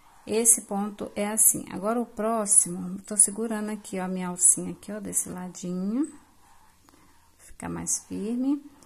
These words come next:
Vou puxar meu fio e não vou finalizar o ponto. Vou só passar aqui, ó, nas duas alcinhas, tá bom?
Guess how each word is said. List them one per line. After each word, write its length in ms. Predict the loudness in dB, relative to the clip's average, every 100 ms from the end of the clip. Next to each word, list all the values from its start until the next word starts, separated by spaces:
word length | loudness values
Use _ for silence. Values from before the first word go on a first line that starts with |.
| -16 -6
Vou 120 | -4
puxar 340 | -2 -2 -2
meu 160 | -2 -4
fio 640 | -8 -6 -4 0 0 -2 -4
e 80 | 2
não 280 | 4 4 4
vou 160 | 2
finalizar 600 | 0 0 2 2 0 0
o 60 | -2
ponto. 460 | -2 -4 -4 -8 -14
Vou 200 | -10 -8
só 240 | -4 -4
passar 300 | 0 2 4
aqui, 200 | 2 -2
ó, 80 | -4
nas 220 | -2 -2
duas 240 | -4 -4 0
alcinhas, 680 | 0 0 -2 -2 -8 -8 -8 -16 -20 -20 -20 -10
tá 80 | -2
bom? 260 | 0 0